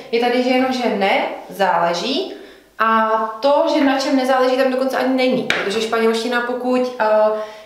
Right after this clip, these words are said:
říká to, tak ho vůbec nevyjadřuje. A proto správně je to no importa.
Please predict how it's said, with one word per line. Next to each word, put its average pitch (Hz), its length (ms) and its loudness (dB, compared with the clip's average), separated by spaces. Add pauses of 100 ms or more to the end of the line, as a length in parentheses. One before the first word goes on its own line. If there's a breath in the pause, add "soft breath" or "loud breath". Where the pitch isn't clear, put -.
(140)
říká 254 320 0
to, - 560 0
tak 226 160 -2
ho 233 60 -6
vůbec 254 260 -6
nevyjadřuje. 262 720 -2
A 180 60 -2
proto 220 240 -2
správně 240 440 -2
je 240 80 0
to 240 140 -4
no 233 180 -2
importa. 202 640 -4